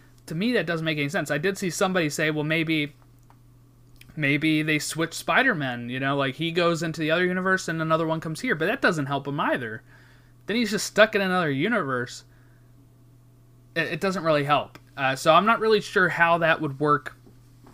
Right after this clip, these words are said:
at all. Uh, so, uh, but those are my thoughts. Uh,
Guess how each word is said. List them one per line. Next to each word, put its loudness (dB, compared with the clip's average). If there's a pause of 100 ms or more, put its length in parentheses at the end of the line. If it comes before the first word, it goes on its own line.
(920)
at 6
all. 4 (440)
Uh, 0
so, -2 (460)
uh, -2
but -6
those 6
are 6
my 4
thoughts. -10
Uh, -2